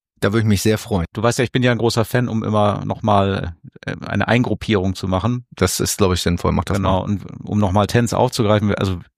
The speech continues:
Speaker 2: das ist jetzt keine Gruppierung, die jetzt wissenschaftlich der Stand hält, aber man kann ja grob Therapieformen einteilen außerhalb der klassischen Schmerztherapie in alles, was physisch ist, also das heißt, äh, Hitze und Kälte und Massage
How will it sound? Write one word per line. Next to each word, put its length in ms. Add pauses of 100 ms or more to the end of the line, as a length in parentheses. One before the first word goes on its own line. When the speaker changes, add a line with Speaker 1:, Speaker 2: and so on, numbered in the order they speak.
(320)
Speaker 2:
das 240
ist 220
jetzt 160
keine 280 (120)
Gruppierung, 600
die 140
jetzt 360 (380)
wissenschaftlich 580
der 120
Stand 300
hält, 180
aber 160
man 160
kann 160
ja 160 (140)
grob 280
Therapieformen 840
einteilen 500
außerhalb 320
der 140 (120)
klassischen 380
Schmerztherapie 720 (300)
in 80
alles, 260
was 260 (140)
physisch 580 (120)
ist, 320
also 300
das 180
heißt, 360
äh, 220
Hitze 600
und 180
Kälte 440
und 140
Massage 720